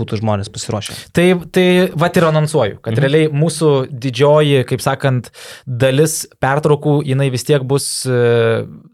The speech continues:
Speaker 2: to pobūdžio, kurie įtraukia sirgalius. Tai, sakykime, mūsų skirtingų partnerių žaidimai arba aikštelėje, arba per teliką. Tai kvizo principu kažkokie tai žaidimai, atsakyk į klausimą, laimėk, arba įmesk iš vidurio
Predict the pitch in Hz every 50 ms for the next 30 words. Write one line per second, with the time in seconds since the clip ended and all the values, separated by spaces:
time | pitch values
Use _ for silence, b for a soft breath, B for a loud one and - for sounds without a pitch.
0 | _ - 156 151 - 147 139 135 135 120 123 - - 139 135 127 - 131 127 131
1 | 131 123 - - 123 117 113 110 107 - 113 110 113 117 107 107 - - - 120
2 | 117 120 - 120 123 - 135 131 131 135 - - 127 B B B B B B -
3 | - 151 131 - 185 175 156 156 - - 156 160 160 156 147 139 135 131 123 117
4 | - _ _ _ _ - 135 127 143 131 156 180 185 202 208 208 196 - _ _
5 | _ _ _ - 143 156 147 135 120 117 - - 165 165 170 185 180 180 175 165
6 | 165 _ _ _ _ _ - 147 147 143 139 - 143 127 - - 117 101 95 -
7 | - - - B B B B B - 127 117 110 - - - 196 208 175 190 170
8 | - 175 170 156 151 151 - - 139 131 123 - - 131 - 135 - 139 127 -
9 | 131 110 127 123 120 135 131 123 117 113 110 - 123 - 131 127 131 123 135 131
10 | - 131 127 123 120 - 131 123 117 117 123 120 123 123 113 - - B B B
11 | B B B 120 120 117 110 123 120 117 113 113 110 110 104 104 101 101 101 98
12 | - - - - - - 160 175 185 180 170 - 170 151 - 180 196 165 175 165
13 | 165 156 147 139 131 131